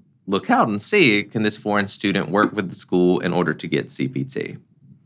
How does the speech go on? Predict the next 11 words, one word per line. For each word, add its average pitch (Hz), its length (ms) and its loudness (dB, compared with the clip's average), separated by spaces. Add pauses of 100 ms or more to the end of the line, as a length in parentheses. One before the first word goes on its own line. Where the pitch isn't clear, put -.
(720)
For 170 120 4
some 247 300 4
U 208 140 6
S 185 160 2
employers, 135 920 4
that 123 240 2
may 123 160 2
not 110 240 2
be 104 140 2
an 101 100 -2
option, 90 720 0